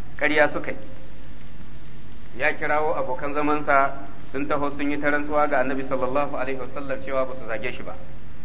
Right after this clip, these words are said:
Alhali ƙarya ne. أعد الله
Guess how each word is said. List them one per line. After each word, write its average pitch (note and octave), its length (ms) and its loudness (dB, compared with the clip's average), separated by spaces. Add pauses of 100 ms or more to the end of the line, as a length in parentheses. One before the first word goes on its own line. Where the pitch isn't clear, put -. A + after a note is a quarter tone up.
(260)
Alhali C3+ 400 2
ƙarya B2+ 360 4
ne. - 60 -2 (1500)
أعد C3+ 320 2
الله C3+ 300 4